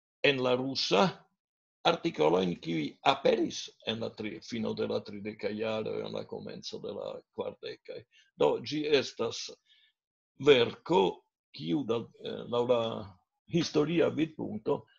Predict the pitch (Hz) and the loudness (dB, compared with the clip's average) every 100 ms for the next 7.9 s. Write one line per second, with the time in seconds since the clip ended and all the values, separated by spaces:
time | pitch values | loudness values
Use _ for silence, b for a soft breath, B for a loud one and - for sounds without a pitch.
0 | _ - 123 - 127 - - - 120 - | _ -4 -4 0 -2 -2 -12 -4 -4 -4
1 | - 151 147 113 - - _ - 123 - | -4 0 0 -2 -8 -10 _ -8 -6 0
2 | 160 107 104 - 139 - b b _ 175 | 0 0 -4 -4 -4 -6 b b _ 2
3 | 151 - - _ - 381 381 - - - | 4 2 -10 _ -6 -2 0 0 -2 -4
4 | 214 285 - _ - - - - - 135 | -6 -8 -12 _ -4 -2 -4 -8 -6 -4
5 | 127 117 - - 104 107 - 165 147 - | -4 -6 -8 -8 -8 -8 -2 0 0 -4
6 | - - b b b _ 160 170 170 175 | -6 -12 b b b _ 8 10 12 10
7 | 165 160 160 156 160 151 156 156 | 10 6 4 4 4 4 2 4